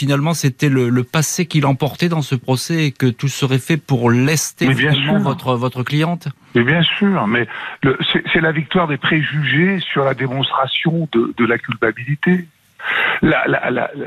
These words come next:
Speaker 2: l'idée de, devant une cour d'assises, euh, qui doit dominer, c'est quel,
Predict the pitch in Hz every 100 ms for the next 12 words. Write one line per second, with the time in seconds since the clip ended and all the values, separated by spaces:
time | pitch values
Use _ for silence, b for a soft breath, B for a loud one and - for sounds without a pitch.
0 | - 151 165 165 196 190 135 135 147 123
1 | 180 151 143 131 - 202 214 185 135 110
2 | - 120 110 - 143 - 131 135 131 175
3 | 196 - 165 - b b _ - 180 165